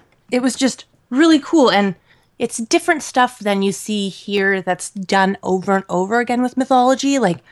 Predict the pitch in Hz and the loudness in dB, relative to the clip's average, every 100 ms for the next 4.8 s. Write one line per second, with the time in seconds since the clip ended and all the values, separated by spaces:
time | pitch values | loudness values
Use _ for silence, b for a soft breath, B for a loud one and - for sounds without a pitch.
0 | b b - 202 190 185 180 180 190 - | b b -4 -2 2 2 2 0 -4 -12
1 | _ _ _ _ _ _ _ _ _ - | _ _ _ _ _ _ _ _ _ -6
2 | 170 165 - _ _ _ _ - 180 185 | -6 -6 -10 _ _ _ _ -8 -6 -6
3 | - 190 - 185 180 185 170 - _ _ | -4 -2 0 -2 2 2 0 -4 _ _
4 | _ _ _ _ - 175 170 | _ _ _ _ -8 -4 -2